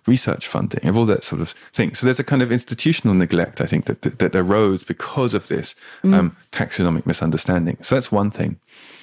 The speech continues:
Speaker 1: But, um, but even still, you know, there's, there's something that goes deeper than that because, um, lots of people have a kind of a revulsion or a suspicion about fungi.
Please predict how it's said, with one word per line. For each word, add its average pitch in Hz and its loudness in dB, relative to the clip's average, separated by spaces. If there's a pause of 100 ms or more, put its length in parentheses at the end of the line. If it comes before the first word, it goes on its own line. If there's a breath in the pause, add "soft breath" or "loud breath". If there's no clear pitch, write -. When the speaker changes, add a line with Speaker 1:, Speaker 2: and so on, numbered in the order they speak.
(160 loud breath)
Speaker 1:
But, 131 0
um, 135 0 (560 loud breath)
but 151 0
even 175 4
still, 160 2
you 101 4
know, 98 4
there's, 104 -2
there's - 0
something 98 2
that - -2
goes 87 2
deeper 165 2
than 95 4
that 78 0
because, - -2 (500)
um, 87 2 (760)
lots 151 4
of 120 0
people 95 0
have 90 0
a 85 2
kind 85 0
of 80 -4
a 87 0
revulsion 85 2
or 82 0
a 78 0
suspicion - 0
about - -2
fungi. 82 0